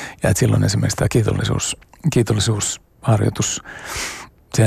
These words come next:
niinku jonkin aikaa, muutaman viikon kirjoittelee näitä, jos joku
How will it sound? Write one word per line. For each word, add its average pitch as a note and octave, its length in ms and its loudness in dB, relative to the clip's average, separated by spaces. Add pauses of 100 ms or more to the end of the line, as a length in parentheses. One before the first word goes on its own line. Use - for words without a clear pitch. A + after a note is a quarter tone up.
(1080)
niinku G#2 200 0
jonkin C3 320 4
aikaa, A2 180 0
muutaman C3+ 320 2
viikon A#2+ 280 0
kirjoittelee - 560 -4
näitä, - 380 -8
jos - 260 -6
joku - 320 -6